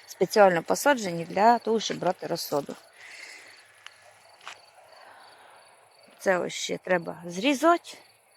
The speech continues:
Ну і ось прибираємо ділянку. Сітки будемо переносити, укривати теплиці,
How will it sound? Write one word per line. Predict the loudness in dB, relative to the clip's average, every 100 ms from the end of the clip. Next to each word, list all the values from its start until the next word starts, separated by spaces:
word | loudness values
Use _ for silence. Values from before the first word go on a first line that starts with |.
| _ _ _ -20 -20 _ _ _ _ _ _ _ -8 4
Ну | 6 8
і | 8
ось | 6 4 0 -2 -2 -4 -6 -10 -6
прибираємо | -4 2 2 2 -2 -4 -6 -6 -8 -14
ділянку. | -4 -2 2 4 4 2 2 0 0 -4 _ _ -16 -16 -16 -18 -20 -20 _ _ _
Сітки | -6 -4 -4 -2 0 0 -4 -14 -18 -20 -20 -12
будемо | 0 2 2 -2
переносити, | 4 8 8 8 2 -2 -6 -6 -6 -6 -12 -14
укривати | -2 2 4 2 -2 -6 -14 -14 _ _ _ -16 -14 -12 -14 -18 -20 -12 -4
теплиці, | 0 6 6 6 4 0 0